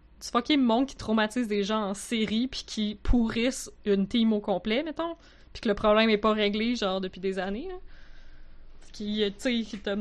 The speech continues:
t'as perdu je sais pas combien d'employés juste parce que cet employé-là, c'est une marde. Mais que, genre, y a rien qui se fait, puis en tout cas. Ah, c'est que ça m'écoeure. Mais, euh, mais on a eu tout un bel exemple, euh, aujourd'hui, euh,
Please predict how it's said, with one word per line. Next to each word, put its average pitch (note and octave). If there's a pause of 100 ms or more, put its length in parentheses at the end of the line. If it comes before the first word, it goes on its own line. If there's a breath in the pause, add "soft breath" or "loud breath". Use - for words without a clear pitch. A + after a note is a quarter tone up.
t'as G#3+
perdu A3+
je B3+
sais -
pas B3
combien A#3+
d'employés A#3
juste A#3+
parce G#3
que G#3
cet A3
employé-là, G3+
c'est G3+
une F#3 (140)
marde. G3+ (1200 soft breath)
Mais G3+
que, G3+
genre, F3+ (120)
y G#3
a F3+
rien G3
qui -
se -
fait, D#4+
puis -
en D3
tout -
cas. - (1040 soft breath)
Ah, C#4
c'est -
que -
ça C4+
m'écoeure. D3+ (1500)
Mais, G3+
euh, -
mais G3+
on G#3
a G#3+
eu A#3
tout D#4+
un G#3+
bel A3+
exemple, G#3+
euh, F3+
aujourd'hui, F#3
euh, F3+